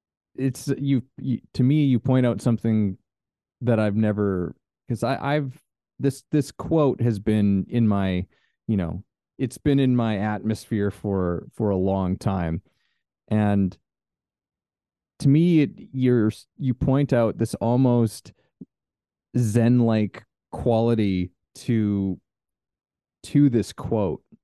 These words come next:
which, I mean, I don't know if Galileo ever, ever made it, you know, <laughs> to, to discover the, the wisdoms of the East, but there's this whole thing where it's like the, that word of,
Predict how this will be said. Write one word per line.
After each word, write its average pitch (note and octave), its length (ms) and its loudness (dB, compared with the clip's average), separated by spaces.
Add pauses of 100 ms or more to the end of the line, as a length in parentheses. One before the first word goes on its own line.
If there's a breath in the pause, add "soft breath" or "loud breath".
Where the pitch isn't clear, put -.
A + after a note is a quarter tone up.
(200)
which, - 420 -4 (640)
I G#2+ 40 0
mean, F#2 140 0
I E2+ 100 -2
don't F2+ 140 -2
know F#2 320 -2 (1200)
if G2+ 160 -8
Galileo F#2+ 500 0
ever, F#2+ 420 -2 (380 soft breath)
ever G2+ 220 -2
made G2+ 220 2
it, F#2+ 140 -2 (140)
you G#2+ 140 4
know, F#2 140 4
<laughs> - 100 -2
to, A#2 280 2
to A#2+ 380 2 (340)
discover A2+ 540 2
the, G#2 300 0
the A2 160 0
wisdoms A2+ 520 2
of G2 120 0
the G2+ 100 -2
East, A#2+ 460 0
but G#2+ 260 0 (1080 loud breath)
there's C3+ 380 4
this C#3 200 2
whole D#3 220 2
thing C#3 320 2
where B2+ 180 4
it's A2 160 -2
like A#2 160 0 (120)
the, A2+ 300 2 (100)
that A2+ 340 -2
word C#3 240 4
of, G#2 340 0